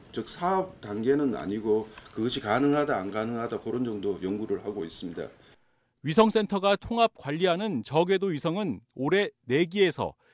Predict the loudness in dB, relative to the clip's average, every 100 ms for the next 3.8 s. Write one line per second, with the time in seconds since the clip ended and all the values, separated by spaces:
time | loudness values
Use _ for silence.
0 | _ -8 0 0 0 -2 -2 0 0 0
1 | 0 -2 -4 -2 -2 0 0 -2 -4 -4
2 | -2 -2 0 0 -2 -4 0 0 2 2
3 | 2 2 -2 -4 -8 -10 -12